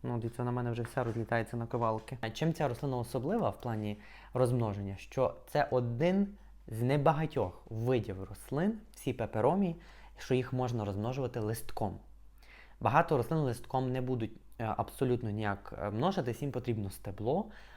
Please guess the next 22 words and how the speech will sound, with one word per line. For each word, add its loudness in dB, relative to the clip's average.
їм 2
потрібна 0
оця -2
дерев'яна 0
частина, 0
а 8
пеперомія 6
залюбки 4
впустить 0
вам -2
коріння 0
з, -12
лише 2
з -4
листочка 0
і 8
вам 6
впустить 0
гарну, 4
довгу 4
таку 0
от 4